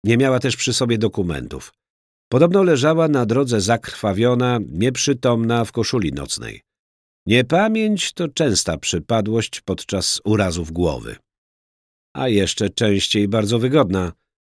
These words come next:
dodała Jade, rzucając Whitmanowi podejrzliwe spojrzenie. „No nie przeczę,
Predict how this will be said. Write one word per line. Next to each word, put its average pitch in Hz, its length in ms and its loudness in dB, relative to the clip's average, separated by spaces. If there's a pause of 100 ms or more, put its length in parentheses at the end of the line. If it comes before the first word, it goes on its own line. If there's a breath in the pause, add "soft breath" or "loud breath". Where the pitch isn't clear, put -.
(260)
dodała 85 340 -2
Jade, 98 540 -2
rzucając 110 640 -2
Whitmanowi 98 720 0
podejrzliwe 95 720 -2
spojrzenie. 57 720 -8 (760)
„No 294 60 -4
nie 117 180 4
przeczę, 85 600 0